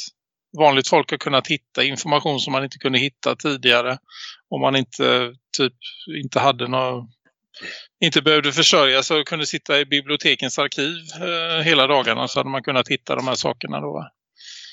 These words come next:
Och sen så har man, eh, möjlighet att kommunicera då. Sen vill jag bara säga det att det, det är nästan lite skrämmande att, att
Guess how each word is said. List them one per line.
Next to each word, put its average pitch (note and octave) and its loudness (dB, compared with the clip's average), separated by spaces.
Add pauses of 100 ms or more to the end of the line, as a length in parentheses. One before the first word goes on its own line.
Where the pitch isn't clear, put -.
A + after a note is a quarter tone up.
(280)
Och D3+ 4
sen D3 4
så C#3+ 2
har C3+ 2
man, C#3+ -6
eh, D#3 -2 (340)
möjlighet C#3 4
att D3 -8
kommunicera C3+ -4
då. E3+ -10 (1200)
Sen F3+ 4
vill E3 4
jag F#3+ 4
bara G#3 6
säga F3+ 2
det E3 4
att D3 -2 (120)
det, E3+ 0 (200)
det E3 -2
är E3 0
nästan F3 -2
lite D3 -4
skrämmande C#3 -4
att, D#3 -6
att C#3+ -4